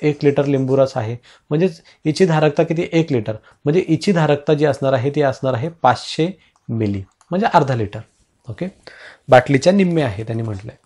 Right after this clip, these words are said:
पुढे, एक्स बाटलीत आणखी एक पॉइंट सहा लिटर रस जे आहे ते शिल्लक आहे. मग आधीच आपण म्हटलं की एक्समधलं जे काही रस जे होते ते वायमध्ये आणि झेडमध्ये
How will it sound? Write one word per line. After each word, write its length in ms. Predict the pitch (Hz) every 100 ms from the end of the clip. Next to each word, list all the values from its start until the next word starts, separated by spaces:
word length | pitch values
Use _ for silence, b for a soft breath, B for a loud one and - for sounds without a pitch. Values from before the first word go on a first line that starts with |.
| _ _
पुढे, 160 | 131 107 - _ b b b -
एक्स 220 | 180 190
बाटलीत 380 | 165 135 123 139 - _ _ _
आणखी 460 | 143 160 170 - 214 -
एक 220 | 170 175 -
पॉइंट 240 | 175 175
सहा 300 | - 135 147
लिटर 300 | 147 123 143 185 _ _ _ _ _ _ _ -
रस 200 | 123 160
जे 160 | 135 151
आहे 220 | 120 127
ते 140 | 139
शिल्लक 420 | 165 135 110 113 -
आहे. 260 | 95 104 _ _
मग 100 | 185 180 -
आधीच 200 | 151 170
आपण 200 | 180 180
म्हटलं 260 | 170 147 127
की 80 | - -
एक्समधलं 480 | 160 160 170 165 170
जे 120 | 175
काही 300 | 170 135 165
रस 200 | 143 139
जे 140 | 139
होते 220 | 156 143
ते 40 | 156
वायमध्ये 500 | 131 123 139 139 139
आणि 140 | 143
झेडमध्ये 380 | 123 117 120 135